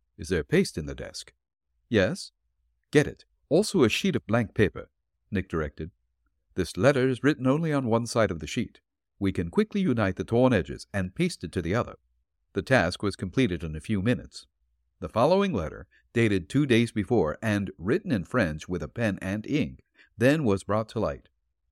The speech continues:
My dear Pauline, you have made me heartless, thoroughly heartless, and I ought to hate you for it. I am not sure that I do not.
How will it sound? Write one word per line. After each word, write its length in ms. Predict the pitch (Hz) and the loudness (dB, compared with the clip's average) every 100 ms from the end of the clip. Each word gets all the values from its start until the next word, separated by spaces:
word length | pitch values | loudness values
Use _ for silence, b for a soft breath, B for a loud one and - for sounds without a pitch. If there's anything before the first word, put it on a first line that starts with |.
| - | -4
My 160 | 101 92 | -2 2
dear 200 | 110 139 | 2 2
Pauline, 480 | 160 139 82 62 - _ _ _ _ | 2 0 -2 -6 -16 _ _ _ _
you 160 | 104 101 | -2 0
have 180 | 95 101 | 0 0
made 260 | 147 143 | 0 0
me 100 | 135 | -4
heartless, 640 | 123 - 147 - - - - - | -6 -4 -4 -4 -14 -16 -6 4
thoroughly 380 | 196 107 73 | 4 4 0
heartless, 520 | 69 135 - 71 - - _ _ | -2 -2 -2 -6 -14 -20 _ _
and 180 | 95 87 - | -8 -6 -2
I 140 | 104 | -2
ought 260 | - 135 - | -2 -6 -2
to 120 | 123 | -2
hate 260 | 123 110 87 | -2 -2 -4
you 60 | |
for 220 | - 76 | -8 -10
it. 160 | 98 _ _ _ _ _ _ - | -10 _ _ _ _ _ _ -10
I 120 | 82 | -8
am 100 | 76 | -4
not 220 | 127 160 | -4 -2
sure 280 | - 127 90 | 2 4 4
that 140 | 80 | 0
I 80 | 82 | -6
do 140 | 80 | -6
not. 360 | 82 110 - | -4 -6 -6